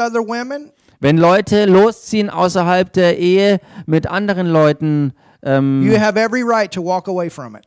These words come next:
Speaker 2: wenn, wenn, wenn Ehebruch im Spiel ist, also Leute losziehen und Sex außerhalb der Ehe haben, irgendwo anders bei anderen, äh, dann, dann musst du, dann bist du nicht verpflichtet, in dieser Beziehung zu bleiben.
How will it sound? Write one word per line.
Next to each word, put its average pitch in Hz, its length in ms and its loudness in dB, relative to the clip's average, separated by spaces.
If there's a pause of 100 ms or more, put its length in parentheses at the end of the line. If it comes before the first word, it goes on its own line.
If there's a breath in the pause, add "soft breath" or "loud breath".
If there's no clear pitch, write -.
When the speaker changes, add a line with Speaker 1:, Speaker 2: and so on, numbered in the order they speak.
(180)
Speaker 2:
wenn, 123 220 -6
wenn, 135 240 0
wenn 143 140 -12
Ehebruch 175 400 0
im 165 80 0
Spiel 160 300 -4
ist, 160 180 -4
also 135 180 -10
Leute 147 340 2
losziehen 151 440 0
und 143 120 -12
Sex 156 280 -6
außerhalb 147 400 0
der 147 100 -4
Ehe 143 220 0
haben, 131 240 -2
irgendwo 131 300 -2
anders 143 360 -4
bei 127 140 -4
anderen, 131 480 -4 (340 loud breath)
äh, 120 440 2
dann, 123 460 -2 (280 soft breath)
dann 123 160 -4 (160)
musst 151 320 0
du, 151 200 6
dann 131 200 -6
bist 160 180 0
du 165 60 -4
nicht 175 200 -6
verpflichtet, 156 600 -8
in 131 140 -6
dieser 131 260 -6
Beziehung 123 480 -6
zu - 140 -14
bleiben. 113 500 -8